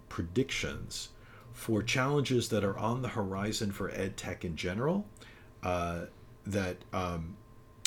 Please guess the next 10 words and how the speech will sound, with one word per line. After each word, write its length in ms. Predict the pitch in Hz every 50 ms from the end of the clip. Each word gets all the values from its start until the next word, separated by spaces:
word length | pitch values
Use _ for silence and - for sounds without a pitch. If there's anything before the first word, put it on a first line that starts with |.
| -
these, 360 | 107 110 127 135 123 - -
now 160 | - 117 110 107
these 240 | 120 131 120 -
do 220 | - - - 143 139
focus 420 | - - 139 120 113 - 104 - -
more 220 | 107 101 98 92
on 240 | 90 90 87 90 - -
United 440 | 107 101 101 98 101 95 87 85 -
States 420 | - - - 101 87 92 - -
issues 600 | 85 73 - - 80 71 67 - - - - -